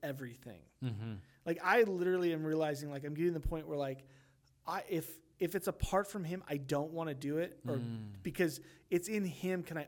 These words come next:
Speaker 1: only find true faithfulness and, like, the fullness of that faithfulness. Um, because ultimately, the only person who's been fully faithful in the entire universe is Jesus.
Speaker 2: Yeah.
Speaker 1: And he's faithful from the beginning all the way through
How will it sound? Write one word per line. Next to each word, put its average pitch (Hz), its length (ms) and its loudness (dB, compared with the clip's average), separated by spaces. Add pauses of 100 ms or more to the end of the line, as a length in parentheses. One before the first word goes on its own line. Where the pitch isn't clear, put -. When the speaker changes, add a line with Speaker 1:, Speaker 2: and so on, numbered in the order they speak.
Speaker 1:
only 165 240 -2
find 139 480 -4
true 151 320 -4
faithfulness 131 720 -6
and, 143 120 -8
like, 139 200 -6 (100)
the 156 120 2
fullness 170 540 -2
of 147 240 -6
that 170 220 -4
faithfulness. 190 680 -6 (520)
Um, 165 300 4
because 170 280 -2
ultimately, 190 640 -2
the 160 180 -4
only 202 240 -2
person 185 380 -4
who's 151 260 0
been 147 180 -2
fully 165 380 0
faithful 160 500 -2
in 147 140 -4 (340)
the 165 160 0
entire 180 460 2
universe 147 760 -4 (360)
is 131 140 -4
Jesus. - 520 -8
Speaker 2:
Yeah. 107 180 -4 (380)
Speaker 1:
And 160 80 4
he's 175 160 2
faithful 170 420 2
from 151 180 -4
the 139 60 -4
beginning 160 440 0
all 143 260 2
the 170 80 2
way 160 140 2
through 151 500 -2